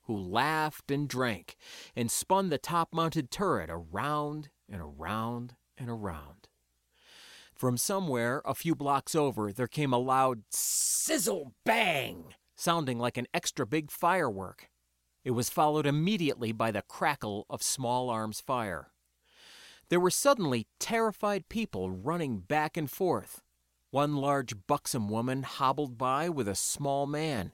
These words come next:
stained red, draped over her shoulder. In the lobby of a nearby building, the armor glass doors of which had been bashed out, I reassembled my rifle. Inserting the clip of ape rounds, as well as one of the anti-purse,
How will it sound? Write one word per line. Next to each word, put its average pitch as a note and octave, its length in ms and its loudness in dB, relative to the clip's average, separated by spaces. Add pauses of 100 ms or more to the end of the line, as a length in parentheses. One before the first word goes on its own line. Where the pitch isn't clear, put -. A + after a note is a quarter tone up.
(120)
stained C#3+ 540 -2
red, C3 340 2 (140)
draped B2 360 0
over A2+ 220 0
her C3 140 -4
shoulder. G2 560 -6 (1400)
In C3 120 0
the A#2 80 2
lobby D#3+ 400 2
of B2 120 2
a A#2 40 2
nearby A#2 460 2
building, G2 640 -2 (180)
the - 140 -4
armor D3+ 260 0
glass G#2+ 320 -2
doors A#2+ 380 0
of F2 120 -10
which G2+ 240 -6
had G#2+ 120 -6
been F2 160 -4
bashed F2 420 -6
out, G2+ 260 -4 (320)
I A#2+ 40 0
reassembled A#2+ 800 -2
my G#2+ 120 0
rifle. A2 600 -4 (760)
Inserting G3+ 520 0
the D3 100 0
clip - 260 -4
of B2 120 -4
ape E3+ 260 0
rounds, G#2 500 -2 (140)
as A2 420 -2
well B2 240 0
as G2+ 160 -4
one A#2 200 -4
of F#2+ 100 -4
the G2+ 160 -2
anti-purse, D3+ 720 -4